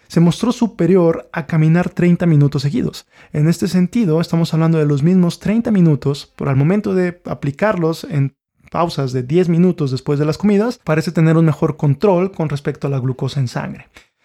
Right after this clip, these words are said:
De igual forma, el ejercicio regular conlleva una mejoría en la tasa de oxidación de grasas durante el resto del día,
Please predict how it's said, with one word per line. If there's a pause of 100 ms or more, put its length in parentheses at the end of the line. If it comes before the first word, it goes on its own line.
(120)
De
igual
forma,
el
ejercicio
regular
conlleva
una
mejoría
en
la
tasa
de
oxidación
de
grasas
durante
el
resto
del
día,